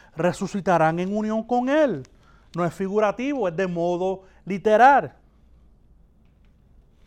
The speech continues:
Y, y los que han estado en nuestros estudios bíblicos, ¿verdad? Que entiendo yo que todos han estado.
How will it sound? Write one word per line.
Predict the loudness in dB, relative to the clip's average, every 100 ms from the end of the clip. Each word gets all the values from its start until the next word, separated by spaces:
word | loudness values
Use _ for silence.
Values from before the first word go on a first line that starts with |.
| _ _ _ _ _ _ _ _ _ _
Y, | -8 -6 -8 -12 -14
y | -8
los | -8
que | -6
han | -8
estado | -8 -4 -4 -4
en | -8
nuestros | -8 -8
estudios | -6 -6 -4
bíblicos, | -4 -4 -6 -6
¿verdad? | -2 -2 -2
Que |
entiendo | -4 -8 -6
yo | -4
que | -6
todos | -4 -2 0
han | -2
estado. | -2 2 4 4 0